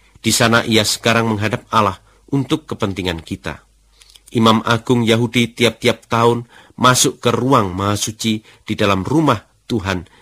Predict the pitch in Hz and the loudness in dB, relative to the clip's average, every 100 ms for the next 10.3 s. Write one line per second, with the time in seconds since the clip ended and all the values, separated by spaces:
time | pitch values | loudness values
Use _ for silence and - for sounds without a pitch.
0 | _ - 101 101 95 92 98 95 - 101 | _ -4 0 0 0 2 2 2 0 -2
1 | 113 117 - - - - - 78 78 80 | 0 -2 -4 -8 -8 -10 -10 -12 -12 -14
2 | 73 _ _ _ _ _ _ - 90 104 | -16 _ _ _ _ _ _ -16 -6 -6
3 | - - 151 139 - 147 - - _ _ | -6 -6 -2 -2 0 -4 -4 -8 _ _
4 | _ _ - 151 117 123 120 127 - _ | _ _ -2 0 2 2 2 -2 -4 _
5 | 120 110 123 - 107 92 - - 92 95 | -4 -4 -6 -4 -6 -4 -6 -6 -4 -4
6 | - 104 92 82 - 107 135 117 76 - | -4 -6 -6 -8 -6 -2 -2 -2 -6 -8
7 | _ _ - - - 90 78 - 92 76 | _ _ -12 -12 -10 -12 -12 -14 -16 -16
8 | 78 _ _ _ _ _ _ _ _ - | -20 _ _ _ _ _ _ _ _ -10
9 | - 113 113 - 113 113 110 110 113 110 | 0 0 0 0 2 2 0 0 -2 0
10 | 104 85 | -2 -2